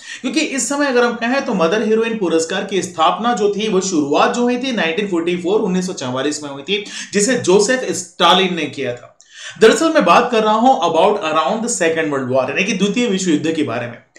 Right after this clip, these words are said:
During the second world war, द्वितीय विश्व युद्ध के दौरान Joseph Stalin यहां पर दरअसल रूस के राष्ट्रपति रहे थे और रूस के राष्ट्रपति होने के नाते इन्होंने actually यहां पर Second World War में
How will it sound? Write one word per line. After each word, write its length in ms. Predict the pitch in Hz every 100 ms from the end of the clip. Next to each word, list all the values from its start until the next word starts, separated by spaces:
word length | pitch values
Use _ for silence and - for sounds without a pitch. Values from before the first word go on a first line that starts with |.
| - -
During 240 | - 294 302
the 80 | 330
second 340 | 247 240 240
world 220 | 190 165
war, 140 | 151 240 226
द्वितीय 260 | 156 196 269
विश्व 240 | 262 -
युद्ध 140 | 247 247
के 140 | 240
दौरान 440 | 196 160 143 190 131
Joseph 420 | 175 208 269 269
Stalin 640 | 208 - 196 233 190 160 185
यहां 220 | 156 156
पर 220 | - 196 190 - - -
दरअसल 340 | 170 180 190 202
रूस 380 | 127 180 262 -
के 120 | 208
राष्ट्रपति 540 | 226 196 202 - 190 185
रहे 220 | 165 151
थे 160 | 123 - - -
और 140 | 156
रूस 200 | 147 180
के 60 | 180
राष्ट्रपति 380 | 151 135 165 208
होने 200 | 202 233
के 100 | 220
नाते 320 | 196 226 277
इन्होंने 420 | 208 160 180 208 185
actually 300 | 160 185 175
यहां 200 | 147 147
पर 140 | 180
Second 380 | 190 170 170 180
World 160 | 180 156
War 240 | 190 240
में 180 | 151 151